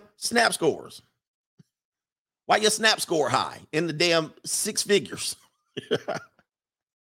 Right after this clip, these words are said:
Oh, I don't even use it. I don't send no magic,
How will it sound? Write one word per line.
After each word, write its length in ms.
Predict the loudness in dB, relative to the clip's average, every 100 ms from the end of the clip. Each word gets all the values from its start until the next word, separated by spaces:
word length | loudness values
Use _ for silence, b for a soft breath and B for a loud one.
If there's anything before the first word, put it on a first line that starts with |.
| _ _ B B B
Oh, 80 | 6
I 120 | 8
don't 160 | 6 4
even 200 | 0 2
use 200 | 2 4
it. 80 | 6
I 100 | 8
don't 140 | 6
send 140 | 4
no 100 | 2
magic, 360 | 4 4 4 -4